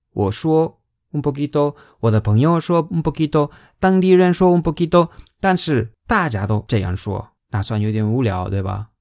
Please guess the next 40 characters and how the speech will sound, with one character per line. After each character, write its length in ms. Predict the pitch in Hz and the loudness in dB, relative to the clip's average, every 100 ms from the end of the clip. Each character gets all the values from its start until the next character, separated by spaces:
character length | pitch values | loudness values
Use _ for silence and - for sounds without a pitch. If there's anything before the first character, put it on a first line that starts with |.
| _ _ | _ _
你 160 | 101 | -4
知 160 | 98 139 | -2 2
道 160 | 139 120 | 2 2
我 100 | 107 | 0
喜 160 | - | -2
欢 360 | 127 131 131 131 _ - - | -2 0 0 -4 _ -20 -20
好 220 | - - 98 | -10 -4 -4
玩 220 | 87 92 | -2 -4
的、 240 | 95 98 _ _ _ | -4 -8 _ _ _
独 180 | - - | -14 -12
特， 380 | - 233 - - _ _ _ _ | -8 -4 -6 -8 _ _ _ _
有 120 | 190 | -2
点 160 | 185 135 | 0 -2
像 320 | - 165 170 - _ _ | -2 -2 -4 -8 _ _
英 180 | 165 175 | 0 4
文 160 | 120 | 4
的 260 | 104 104 107 _ _ | 2 0 -4 _ _
just 200 | - 156 | -4 -4
so 420 | - - - 139 | -4 -6 -2 -2
so。 380 | 131 - 120 107 - _ _ _ _ _ _ | -2 0 0 -2 -8 _ _ _ _ _ _
<sighs> 1000 | - 101 - - - _ _ _ _ _ | -8 -8 -8 -16 -20 _ _ _ _ _
这 100 | 151 | -4
个 120 | 120 | -2
我 80 | 95 | -2
很 180 | 120 131 | -2 0
讨 140 | 95 | 0
厌， 200 | 104 98 - _ _ | -2 -4 -8 _ _
他 80 | - | -4
们 100 | 160 | -2
不 120 | 151 | 0
太 120 | 165 156 | 0 0
会 200 | 170 147 | -2 -2
说 240 | 160 143 | -2 -2
英 240 | - 165 | -2 -2
文 120 | 120 101 | 0 -2
的 80 | |
时 120 | 101 104 | -2 -2
候 260 | 107 110 - _ _ | -2 -2 -8 _ _
都 140 | - 104 | -4 -2
说 260 | 110 101 | 0 -2